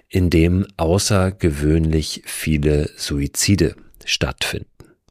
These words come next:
Und ehrlich gesagt, als ich das in meiner Vorabrecherche dann irgendwann gelesen habe, habe ich gedacht, „Och nee, warum?“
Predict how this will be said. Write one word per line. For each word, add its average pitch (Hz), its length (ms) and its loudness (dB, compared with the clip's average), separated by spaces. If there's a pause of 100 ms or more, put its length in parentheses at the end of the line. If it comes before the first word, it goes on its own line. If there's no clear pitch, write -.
Und 104 160 -2
ehrlich 107 260 0
gesagt, 101 320 2
als - 200 -2
ich 95 140 -4
das 104 280 -2
in 95 440 -4
meiner 92 280 -2
Vorabrecherche 101 1080 0
dann 92 460 -2
irgendwann 104 760 0
gelesen 98 520 0
habe, 85 140 -4
habe 90 100 -6
ich - 80 -8
gedacht, 90 340 -4 (560)
„Och 101 200 0
nee, 95 400 2 (100)
warum?“ 104 580 0